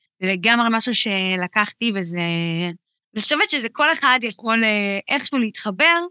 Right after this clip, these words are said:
כי כואב לנו, ו-, ויכאב לנו, כי זה חלק מטבע האנושות. השאלה זה התמודדות שלנו בתוך זה. מתן, נשמע שהמקצוע בחר אותך.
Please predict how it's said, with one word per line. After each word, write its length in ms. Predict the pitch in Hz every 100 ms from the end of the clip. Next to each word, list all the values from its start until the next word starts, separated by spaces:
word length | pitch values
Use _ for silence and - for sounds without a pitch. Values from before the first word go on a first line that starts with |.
| - _ _ 233
כי 760 | 233 226 226 226 220 220 220 -
כואב 280 | _ 247 254
לנו, 280 | 285 208 185 190 _ _ 170
ו-, 460 | 185 180 180 175
ויכאב 400 | 196 214 - 320 320
לנו, 240 | 277 220 -
כי 160 | 233
זה 160 | 196 220
חלק 260 | - 277 277
מטבע 380 | 269 - 262 262
האנושות. 440 | 226 196 - 226 - _ _ _
השאלה 300 | 226 285 285 349
זה 60 | 381
התמודדות 460 | 262 240 208 254
שלנו 380 | 233 208 208 196
בתוך 360 | 180 180 175 180
זה. 140 | 165 165 _ _ 202
מתן, 220 | 214 254
נשמע 360 | 226 - 247 247
שהמקצוע 760 | 247 285 254 214 202 - - 226
בחר 240 | 196 -
אותך. 300 | 196 202 -